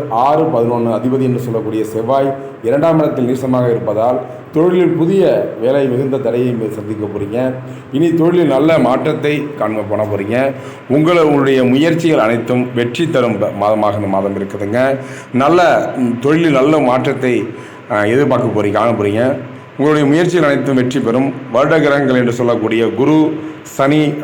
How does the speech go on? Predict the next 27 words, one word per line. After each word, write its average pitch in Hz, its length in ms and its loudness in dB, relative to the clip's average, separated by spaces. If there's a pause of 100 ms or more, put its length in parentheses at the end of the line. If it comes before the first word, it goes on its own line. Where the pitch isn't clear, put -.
(160)
ராகு, 135 380 2 (160)
கேதுவெல்லாம் 139 560 2
நல்ல 120 200 2
நிலையில் 117 380 2
இருக்கிறதுங்க. 104 500 -2 (420)
அதனால 120 260 2
பயப்படுறதுக்கு 117 540 2
ஒண்ணும் 104 120 -2
பிரச்சனை 101 300 -4
இல்ல. 104 120 2 (440)
மாத 160 360 2
கிரகங்கள் 147 300 2
என்று 135 160 2
சொல்லக்கூடிய 123 580 2 (460)
சூரியன், 143 680 0
செவ்வாய், 131 580 0 (1400)
அ, 110 60 -2
சுக்கிரன், 151 600 0
புதன் 135 220 2
ஆகிய 120 260 2
நான்கு 120 280 2
கிரகங்களும் 127 440 2 (380)
வைத்து 127 240 2
இந்த 127 120 4
மாதங்கள் 123 400 2
என்று 113 140 0
சொல்லக்கூடியது. 104 400 0